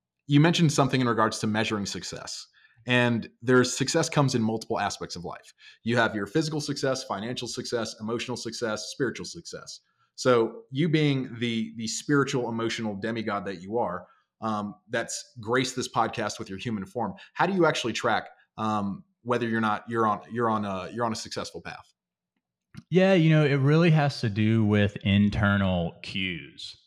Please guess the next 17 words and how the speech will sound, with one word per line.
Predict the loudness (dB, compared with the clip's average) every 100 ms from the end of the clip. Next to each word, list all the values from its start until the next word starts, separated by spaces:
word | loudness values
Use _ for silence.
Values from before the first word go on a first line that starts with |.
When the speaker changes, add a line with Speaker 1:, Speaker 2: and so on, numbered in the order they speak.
| _
Speaker 2:
You | -6 -4
know, | -4
what | -2 -2 -2
are | -4 -4
the | -6
conversations | -6 -8 -8 -10 -8 -8 -8 -10 -10
that | -10 -10
are |
going | -8 -10 -8 -8
on | -8 -10 -10 -10 -10
in | -8
my | -4 -4 -4
head? | -6 -10 -14 -20 _ _ _ _ -10
Um, | -6 -6 -6 -10 -16 -20 _ _ -12
you | -6
know, | -4 0
what | 4 4 4 -2